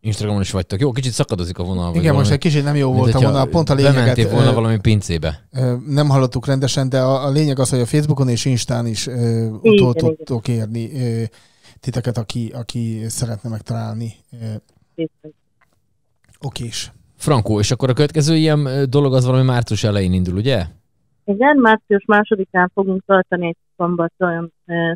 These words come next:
Speaker 3: szombati napon egy éjszakot. Á, itt már várjuk a jelentkezőket, és akkor, ö, el tudnak jönni, semmi, ö, elköteleződéssel,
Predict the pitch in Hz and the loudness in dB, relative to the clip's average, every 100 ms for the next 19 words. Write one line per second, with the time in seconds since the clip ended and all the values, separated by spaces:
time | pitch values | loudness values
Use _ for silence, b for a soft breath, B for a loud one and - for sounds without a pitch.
0 | - 190 185 - 175 170 170 165 - - | -2 0 0 0 -2 -2 -4 -6 -6 -2
1 | 185 196 262 - 311 311 _ _ _ _ | -2 0 -2 4 4 4 _ _ _ _
2 | _ - 180 175 175 175 - _ _ - | _ 0 2 4 2 0 -4 _ _ -4
3 | 214 _ - 175 165 156 _ - 180 170 | -4 _ 0 4 4 2 _ 0 2 2
4 | 180 175 165 196 254 269 285 269 262 247 | -2 -2 2 4 4 2 0 2 2 2
5 | 233 226 _ 226 214 208 _ _ _ - | 2 2 _ -2 2 0 _ _ _ -2
6 | 185 185 - 226 247 240 214 185 - 302 | 0 0 0 0 2 2 0 0 4 6
7 | 311 294 277 - _ _ _ - - 226 | 6 6 4 0 _ _ _ -8 2 4
8 | 208 180 175 175 _ - 175 165 165 165 | 4 2 -2 -4 _ -10 -4 -2 -2 -6
9 | 170 214 226 285 240 220 214 208 196 190 | 0 0 2 2 4 6 6 6 6 4
10 | 175 - 185 170 | 2 2 4 4